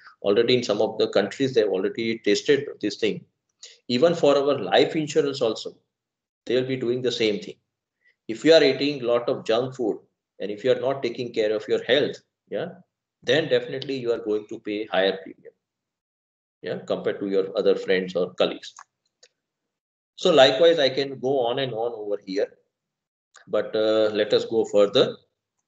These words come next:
Yeah. There are, a-, a-, as I said earlier, that there are a lot of applications. In each and every area you talk about it, there are big data applications. Now the third part, that is known as types of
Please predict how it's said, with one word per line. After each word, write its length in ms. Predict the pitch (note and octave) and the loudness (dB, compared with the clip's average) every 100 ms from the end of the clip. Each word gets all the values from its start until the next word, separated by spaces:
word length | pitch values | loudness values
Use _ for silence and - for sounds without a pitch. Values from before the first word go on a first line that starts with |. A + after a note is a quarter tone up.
| _ _ _ _ _ | _ _ _ _ _
Yeah. 80 | - - _ _ _ _ | -18 -18 _ _ _ _
There 120 | - A#2+ | -2 0
are, 240 | B2+ B2+ | 0 0
a-, 40 | A#2 | -4
a-, 320 | - A#2 A#2+ | 2 2 2
as 80 | A#2 | 2
I 80 | |
said 240 | B2+ C#3+ C3+ | 2 2 2
earlier, 300 | A#2+ C#3+ C#3 | 2 0 0
that 200 | C3 A#2+ | 0 0
there 140 | A2+ | 0
are 80 | C3 | 0
a 40 | |
lot 180 | G#2+ C3+ - | 0 -2 0
of 160 | C3 G#2 | 0 -2
applications. 800 | - A#2 G#2 G2 - - - _ _ _ | -6 -6 -2 -4 -4 -14 -16 _ _ _
In 240 | A#2 A2 - | -12 -12 -12
each 260 | D3 F3+ E3+ | -8 -4 -2
and 140 | C3 | 2
every 260 | A2+ A#2+ C3 | 0 0 -4
area 400 | A2 A2 A#2 C3+ | -2 -2 2 0
you 160 | B2+ | 0
talk 240 | A2 A2+ A2+ | -2 -2 0
about 320 | A2+ A2+ A2 | 2 0 2
it, 160 | C#3+ - | -2 0
there 160 | G2+ | 0
are 160 | A2 G#2+ | 0 -2
big 160 | G2+ F2+ | -6 -2
data 240 | F#2+ F#2 | -2 -2
applications. 720 | E2+ - _ D2+ - - - _ _ _ _ _ _ _ _ - _ _ _ _ _ _ _ _ _ _ _ - | -6 -10 _ -16 -16 -16 -20 _ _ _ _ _ _ _ _ -20 _ _ _ _ _ _ _ _ _ _ _ 0
Now 140 | D3+ | 0
the 120 | F3+ | 2
third 400 | F3+ D3+ G3+ G#3 | 2 6 6 6
part, 260 | D#3+ E3 D#3+ | 6 6 4
that 160 | C3 | 0
is 140 | D#3 C#3+ | -2 -4
known 220 | C3+ C3+ | -4 -4
as 200 | E3 - | -6 -4
types 360 | B2 A#2+ B2 D#3 | 0 0 0 -4
of 180 | F#3+ | -4